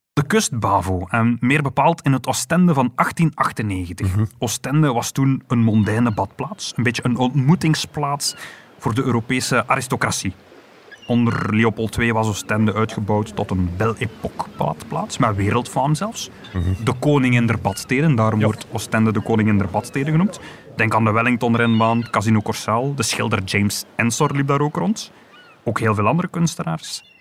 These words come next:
Speaker 1: En in de zomer trok dat heel veel toeristen aan, vanuit heel Europa,
Speaker 2: Ja.
Speaker 1: zelfs vanuit Parijs.
Speaker 2: Waaronder dus ook ons onfortuinlijke slachtoffer.
Speaker 1: Effectief. Een van die toeristes, dat was, eh, Adèle Fossard.
Speaker 2: Mhm.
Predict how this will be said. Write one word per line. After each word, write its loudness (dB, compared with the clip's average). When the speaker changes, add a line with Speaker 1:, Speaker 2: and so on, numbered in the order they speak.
Speaker 1:
En 4
in 0
de 0
zomer 0
trok -2
dat 0
heel 0
veel -2
toeristen -4
aan, -6
vanuit 0
heel 2
Europa, -2
Speaker 2:
Ja. -6
Speaker 1:
zelfs -2
vanuit 0
Parijs. -8
Speaker 2:
Waaronder 0
dus 0
ook -4
ons -6
onfortuinlijke 0
slachtoffer. -8
Speaker 1:
Effectief. -2
Een 0
van 0
die -2
toeristes, -2
dat 0
was, -2
eh, 2
Adèle 0
Fossard. -4
Speaker 2:
Mhm. 0